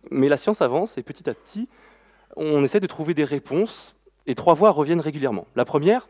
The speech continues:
c'est que ces microplastiques forment un nouvel habitat.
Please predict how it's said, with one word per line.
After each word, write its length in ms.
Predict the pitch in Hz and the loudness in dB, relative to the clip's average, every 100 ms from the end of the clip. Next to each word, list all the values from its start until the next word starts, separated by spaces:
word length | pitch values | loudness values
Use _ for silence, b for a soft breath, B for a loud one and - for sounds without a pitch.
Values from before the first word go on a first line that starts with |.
| - | -18
c'est 160 | - 143 | -14 -12
que 100 | - | -6
ces 120 | 170 | -6
microplastiques 520 | 196 185 156 - 214 | -4 -4 -4 -8 -16
forment 280 | - 185 190 | -6 -4 -2
un 60 | 139 | 0
nouvel 360 | 139 147 180 - | 0 0 0 0
habitat. 420 | 139 131 107 | -4 -4 -8